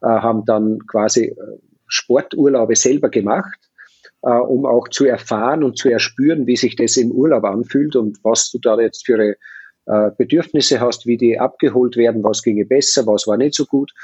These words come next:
Und da haben wir halt einiges gelernt und dann Schritt für Schritt bei uns im Betrieb umgesetzt mit, ähm, eben vom, vom Radkeller bis über den Mechaniker und Radverleih und das Wäscheservice für die Sportwäsche. Also das ist dann eigentlich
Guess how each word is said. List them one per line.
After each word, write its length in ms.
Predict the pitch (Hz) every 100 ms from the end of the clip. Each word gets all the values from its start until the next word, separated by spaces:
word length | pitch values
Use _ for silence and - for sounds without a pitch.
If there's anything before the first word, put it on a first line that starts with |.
| - - - -
Und 160 | -
da 100 | 120
haben 100 | 143
wir 60 | 127
halt 100 | 117
einiges 400 | 110 135 135 -
gelernt 380 | 110 98 131 151
und 120 | -
dann 140 | 120
Schritt 320 | - 127 135
für 140 | - 143
Schritt 240 | 127 127
bei 80 | 135
uns 200 | 120 117
im 120 | 127
Betrieb 300 | 117 113 120
umgesetzt 600 | 131 135 - - 92 - 110
mit, 280 | 104 98 - - - - -
ähm, 360 | 107 107 101 101
eben 340 | 120 107 98 - _
vom, 160 | 107
vom 180 | 104 113
Radkeller 600 | 104 101 127 - 131 123 117
bis 220 | 120 123
über 140 | 113
den 180 | 113 113
Mechaniker 680 | 120 - 95 131 127 127 123
und 300 | 113 107 110
Radverleih 720 | 95 110 - 131 120 117 120
und 320 | 113 101 98 _ _ - _
das 200 | - 110
Wäscheservice 640 | 110 127 - - 123 117 117
für 100 | 123
die 100 | 117
Sportwäsche. 600 | - 110 117 143 131 -
Also 140 | 120 120
das 160 | 113
ist 200 | 135 -
dann 120 | 131
eigentlich 600 | - 117 135 135 131 127